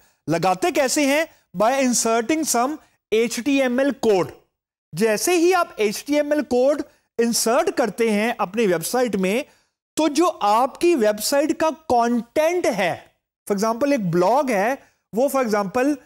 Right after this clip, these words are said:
अ, स्पोर्ट्स से रिलेटेड है, तो जो आपकी वेबसाइट के कंटेंट से रिलेटेड AdSense होंगे,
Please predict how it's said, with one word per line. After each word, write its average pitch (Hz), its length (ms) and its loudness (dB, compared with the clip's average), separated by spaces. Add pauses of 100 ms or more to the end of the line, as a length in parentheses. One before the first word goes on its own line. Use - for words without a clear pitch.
(220)
अ, 214 280 2 (840)
स्पोर्ट्स 294 440 0
से 320 100 2
रिलेटेड 180 400 0
है, 120 240 -6 (340)
तो 330 420 0
जो 214 300 0
आपकी 254 500 0
वेबसाइट 233 540 0
के 330 100 0
कंटेंट 269 840 -2 (360)
से 311 360 0
रिलेटेड 247 540 2 (680)
AdSense 294 760 0
होंगे, 175 400 -2